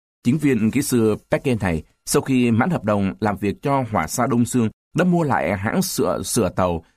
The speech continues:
và vận tải Sài Gòn Nam Vang, C S N T, lập nên hãng Simac, nay là Caric, chuyên đóng sửa tàu thủy bên kia Thủ Thiêm. Đâu phải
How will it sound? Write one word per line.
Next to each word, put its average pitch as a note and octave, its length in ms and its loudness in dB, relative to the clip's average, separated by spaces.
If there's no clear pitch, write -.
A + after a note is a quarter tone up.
và A2 340 0
vận - 260 -4
tải F#2+ 140 -2
Sài F#2 200 -2
Gòn E2+ 360 -2
Nam A2 200 0
Vang, G2+ 280 -2
C - 160 -4
S - 100 -8
N A2 60 2
T, G2 40 -4
lập A2+ 180 0
nên C#3+ 160 0
hãng C3 380 -2
Simac, B2 420 0
nay A#2 380 0
là F#2+ 380 0
Caric, A#2 300 0
chuyên A#2+ 340 2
đóng A#2+ 180 2
sửa A2 160 -2
tàu F2 260 -2
thủy E2 260 -2
bên B2 160 2
kia A#2 220 0
Thủ F2 220 0
Thiêm. G#2+ 180 0
Đâu D#3+ 140 2
phải F#2+ 340 0